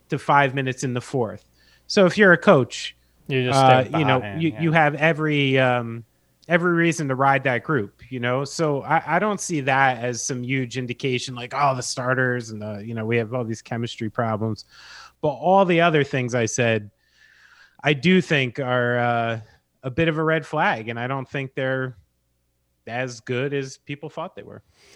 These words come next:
Speaker 2: Yeah, it's interesting how teams,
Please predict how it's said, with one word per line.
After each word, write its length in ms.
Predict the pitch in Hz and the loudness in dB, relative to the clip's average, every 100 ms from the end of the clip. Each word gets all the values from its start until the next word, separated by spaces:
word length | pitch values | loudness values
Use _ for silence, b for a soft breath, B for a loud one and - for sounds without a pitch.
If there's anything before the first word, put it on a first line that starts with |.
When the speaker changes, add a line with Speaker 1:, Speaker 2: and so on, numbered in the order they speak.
| b b - | b b -6
Speaker 2:
Yeah, 200 | 180 175 | 0 0
it's 320 | 180 156 135 | 0 -4 0
interesting 720 | 196 196 190 - - 165 156 | 0 0 -6 -6 -2 -2 -2
how 240 | 143 143 139 | -2 -2 -4
teams, 720 | 135 160 147 143 139 127 | -6 -8 -6 -6 -8 -12